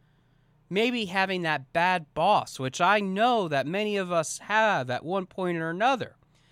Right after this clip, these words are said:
just tormenting us, making us feel inadequate, not being able to always satisfy the needs of working for somebody else, as some of my fellow friends that are podcast hosts call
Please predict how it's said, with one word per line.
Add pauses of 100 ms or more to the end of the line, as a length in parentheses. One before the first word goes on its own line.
(180)
just
tormenting
us, (340)
making
us
feel
inadequate, (500)
not
being
able
to
always
satisfy
the
needs
of
working
for
somebody
else,
as (180)
some
of
my (300)
fellow
friends
that
are
podcast
hosts
call